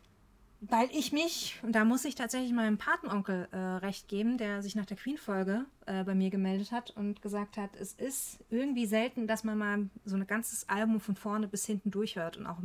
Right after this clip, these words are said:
mehrere Male und sich da irgendwie reinarbeitet. Und dieser Zusammenhang zwischen dem ersten und dem letzten Song, ne?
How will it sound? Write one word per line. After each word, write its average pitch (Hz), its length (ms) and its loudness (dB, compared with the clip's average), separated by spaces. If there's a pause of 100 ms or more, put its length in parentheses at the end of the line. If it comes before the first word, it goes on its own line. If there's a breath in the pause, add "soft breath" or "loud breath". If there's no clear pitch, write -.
mehrere 214 420 4
Male 185 360 0
und 196 100 -2
sich 190 160 -6
da 202 80 -4
irgendwie 196 200 0
reinarbeitet. 196 760 -2 (540 loud breath)
Und 208 160 2
dieser 202 220 4
Zusammenhang 214 680 4
zwischen - 320 -2
dem 190 80 0
ersten 262 320 0
und 226 100 0
dem 208 80 2
letzten 226 240 2
Song, 202 280 2
ne? 214 100 2